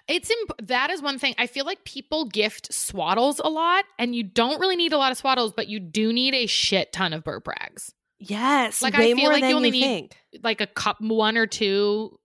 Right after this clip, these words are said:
Speaker 1: three maybe swaddles, and then you do need, like, forty is not too many s-, burp rags,
Speaker 2: Yeah.
Speaker 1: I feel like. You need a
Speaker 2: Like, if
Speaker 1: lot
Speaker 2: you
Speaker 1: of
Speaker 2: wanna
Speaker 1: them.
Speaker 2: give someone a super practical <laughs> gift, and
Speaker 1: Yeah.
Speaker 2: they will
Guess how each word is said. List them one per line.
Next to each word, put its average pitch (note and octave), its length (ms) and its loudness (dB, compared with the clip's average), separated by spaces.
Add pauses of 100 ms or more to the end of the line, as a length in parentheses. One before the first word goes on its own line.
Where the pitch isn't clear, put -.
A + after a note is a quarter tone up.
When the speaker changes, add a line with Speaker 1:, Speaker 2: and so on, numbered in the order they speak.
Speaker 1:
three G#3 480 0
maybe A#3+ 440 0
swaddles, B3 540 0
and G#3+ 120 -4
then G#3 100 -2
you G3+ 100 -2
do G3+ 220 0
need, E3+ 260 -2
like, D#3 160 -6
forty A3 520 0
is C#4 180 -2
not F3+ 400 -2
too F#3 160 -8
many C3+ 440 -12
s-, - 220 -10
burp D#3+ 220 -8
rags, - 160 -4
Speaker 2:
Yeah. A#3 120 -2
Speaker 1:
I - 80 -4
feel G#3 220 0
like. - 380 -8 (320)
You B3+ 140 0
need C4 160 0
a - 20 4
Speaker 2:
Like, G#3+ 100 2
if E4 40 6
Speaker 1:
lot C#4+ 120 4
Speaker 2:
you D4+ 60 4
Speaker 1:
of D#4 60 2
Speaker 2:
wanna G#4+ 180 2
Speaker 1:
them. G#4 80 0
Speaker 2:
give A#3 240 0
someone C4 460 0
a G#3 100 0
super G#3 420 -2
practical G#3+ 760 0
<laughs> F#3+ 120 0
gift, D#3+ 480 -4
and A3 140 2
Speaker 1:
Yeah. G#3 100 2
Speaker 2:
they G#3 80 6
will G#3+ 600 2